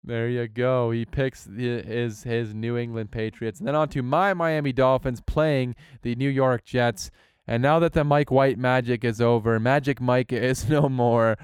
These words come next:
I'm gonna say the Dolphins win, uh, against a, a, a hapless, hapless? I think that's how you say that word.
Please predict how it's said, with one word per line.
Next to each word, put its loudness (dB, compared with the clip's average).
I'm 2
gonna 0
say 0
the 0
Dolphins 0
win, 0
uh, 2
against -2
a, -2
a, -2
a -2
hapless, -4
hapless? -2
I -12
think -2
that's -4
how -4
you -4
say -6
that -6
word. -4